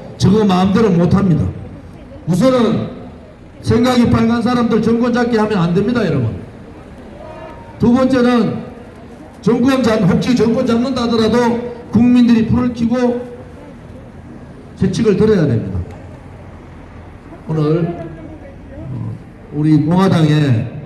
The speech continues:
세종시당, 세종시당 창당대회가 있습니다.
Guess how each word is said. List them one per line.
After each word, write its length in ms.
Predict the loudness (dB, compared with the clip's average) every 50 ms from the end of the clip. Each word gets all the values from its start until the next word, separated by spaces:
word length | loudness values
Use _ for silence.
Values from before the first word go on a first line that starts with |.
| -14 -16 -16 -18 -18 -18
세종시당, 1900 | -8 -4 -2 0 2 2 2 2 2 2 2 0 -4 -6 -10 -16 -20 -20 -20 -20 -20 -20 -20 -18 -12 -6 -2 0 0 2 2 0 0 -2 -4 -8 -10 -12 -16 -20 -20 -20 -20 -20 -20 -20 -20 -18
세종시당 920 | -8 -2 2 4 4 4 4 2 -2 -2 -2 -2 -2 -2 -4 -6 -6 -8 -10 -14 -16 -16 -18 -20 -20 -20 -4 0
창당대회가 800 | 2 2 4 4 2 0 0 0 2 2 2 2 2 2 2 2
있습니다. 420 | 0 -2 -2 -2 -2 -2 -2 -4